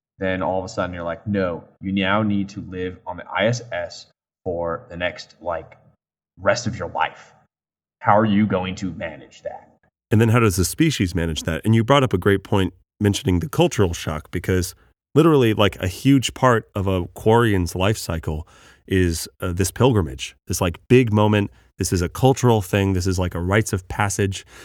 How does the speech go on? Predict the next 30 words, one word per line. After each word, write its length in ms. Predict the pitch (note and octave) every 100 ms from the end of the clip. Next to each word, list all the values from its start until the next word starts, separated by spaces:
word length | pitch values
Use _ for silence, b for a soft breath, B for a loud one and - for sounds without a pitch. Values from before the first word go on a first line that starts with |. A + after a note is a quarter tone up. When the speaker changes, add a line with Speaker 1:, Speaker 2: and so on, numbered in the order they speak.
| B
Speaker 2:
in 100 | A2+
the 60 | G#2+
same 280 | - A2+
way 100 | G#2+
that 240 | G#2 G2 -
some 180 | G#2+ G2
people 280 | G2+ F#2+
might 300 | F#2 F#2 F2+ - _ _
serve 280 | - F2+ E2+
military 460 | A#2+ C#3+ B2+ A#2+
time 420 | A2+ A2 G#2+ G#2 F#2
or 60 |
serve 240 | F2+ F#2+ F2
time 240 | F#2+ F2+
in 60 | F2
government 540 | A2 A#2+ A2+ A2 G#2
or 240 | - F#2+ F2
serve 420 | - F#2 F2+ -
time 260 | - F#2+ F2+
as 80 | F2
a 60 |
police 340 | - G#2+ A#2 A2+
officer. 500 | G#2+ G#2 - G2 G2 B B B -
The 80 | A2+
Quarians 440 | C#3+ D#3 C#3 A2+
have 160 | G#2 G2
this 140 | F#2
pilgrimage 520 | - C#3 A#2+ F#2 D#2+
thing. 320 | - E2+ D#2+ D#2+ b b b _
Um, 340 | F#2+ F#2 E2+